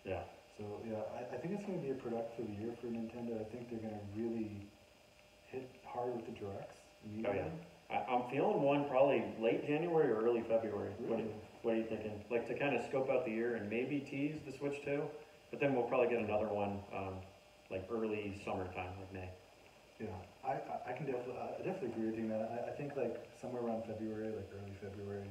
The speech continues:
Speaker 1: Yeah.
Speaker 2: maybe late January,
Speaker 1: Hundred
Speaker 2: we'll
Speaker 1: percent.
Speaker 2: see, like, a direct of some sort, and they're just gonna go hard. Like, also, I think we're gonna get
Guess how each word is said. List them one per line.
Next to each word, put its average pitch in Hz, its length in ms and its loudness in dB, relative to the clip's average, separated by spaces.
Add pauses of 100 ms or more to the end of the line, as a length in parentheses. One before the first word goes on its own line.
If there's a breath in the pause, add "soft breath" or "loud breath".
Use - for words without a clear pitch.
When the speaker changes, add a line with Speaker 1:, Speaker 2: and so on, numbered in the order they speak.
(300)
Speaker 1:
Yeah. 101 200 2
Speaker 2:
maybe 110 180 -2
late 101 220 -4
January, 101 500 -6 (380)
Speaker 1:
Hundred 110 260 -6
Speaker 2:
we'll 117 120 0
Speaker 1:
percent. 120 180 -2
Speaker 2:
see, 113 60 0
like, 107 140 0
a 104 100 -6
direct 98 340 -4
of - 140 -14
some 98 140 -8 (100)
sort, 98 180 -6
and 92 180 -8 (840)
they're 127 180 0
just 180 160 -4
gonna 110 240 -2
go 98 240 -4 (480)
hard. 110 200 -2
Like, 110 200 -2 (260)
also, 139 420 2
I 117 40 -2
think 123 160 -6
we're 113 160 -2
gonna 110 160 -4
get 101 320 -6